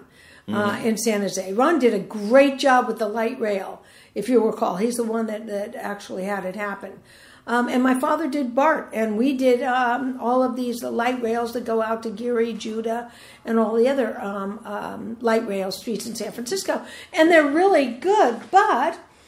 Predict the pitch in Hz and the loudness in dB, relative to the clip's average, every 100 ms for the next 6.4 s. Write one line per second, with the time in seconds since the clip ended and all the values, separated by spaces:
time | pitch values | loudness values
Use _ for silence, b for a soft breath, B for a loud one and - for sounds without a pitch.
0 | b b b b 320 311 - 262 - 349 | b b b b 0 0 -2 -6 -2 -2
1 | 339 285 269 302 277 233 262 254 233 247 | 0 -2 -4 -4 -4 -2 -2 -2 -2 2
2 | 262 262 254 269 269 226 202 240 226 233 | 2 2 0 0 2 0 -4 -4 -4 -2
3 | 240 247 214 214 - 269 277 254 - 214 | -2 -2 -4 -10 -8 -6 -4 -6 -8 -6
4 | 202 214 202 B B B 240 226 233 262 | -6 -6 -10 B B B 0 0 0 -2
5 | 262 247 - 226 269 285 - 294 285 269 | 0 0 -2 -6 -2 -2 -2 -2 0 0
6 | 233 208 214 B | 0 0 -4 B